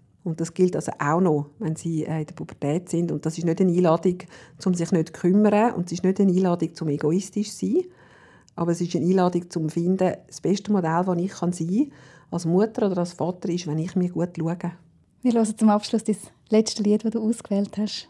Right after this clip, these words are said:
Speaker 1: Das ist «Nunca es suficiente.» Also nichts ist genug.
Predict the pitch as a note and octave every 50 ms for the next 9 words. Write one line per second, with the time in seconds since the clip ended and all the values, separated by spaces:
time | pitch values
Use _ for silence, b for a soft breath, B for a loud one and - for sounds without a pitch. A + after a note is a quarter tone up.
0 | _ _ _ _ - - F3+ F3+ F#3 F3+ F3 - - F#3 G3 G#3+ A#3+ A#3 - G3+
1 | F#3 F3+ F3+ - - F3+ F3+ - E3 E3 - - D#3+ D#3+ F3 G#3+ - - G3+ A3
2 | D#4 - - - - _ _ - F3+ F3+ F3 F#3 F#3+ G3 G#3 A#3 B3 - - F#3
3 | - - - - F#3 F#3 G#3 C#4+ G4+ - -